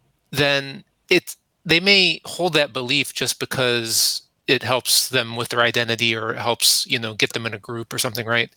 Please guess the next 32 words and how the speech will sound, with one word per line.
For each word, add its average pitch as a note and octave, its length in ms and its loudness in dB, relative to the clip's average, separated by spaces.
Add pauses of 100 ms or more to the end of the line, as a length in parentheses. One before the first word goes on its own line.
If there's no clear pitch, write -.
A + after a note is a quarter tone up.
(320)
Social B2 360 -2
reasons. B2+ 380 -2 (640)
So - 120 0
the D#3+ 60 2
question C4+ 300 4
I E3+ 60 2
thought F3 240 4
of C#3+ 80 0
is, C3 100 -2
like, C#3+ 160 4 (320)
well, E3 120 4
let's A#3 200 4
imagine, F3+ 580 0
a-, G#3+ 220 2
and F#3+ 120 2
this A#3 140 4
was A3 120 0
actually, F3 440 4 (100)
I D3+ 40 2
thought F#3+ 240 2
of D3 60 -2
this C#3 160 0
after D3+ 280 0
I C3 40 -2
read B2+ 240 -2
an C3+ 40 -8
article C3 400 -2
about A#2 260 -2
how B2+ 200 -2
some C3 340 0
ski - 300 0
resorts C#3 640 -2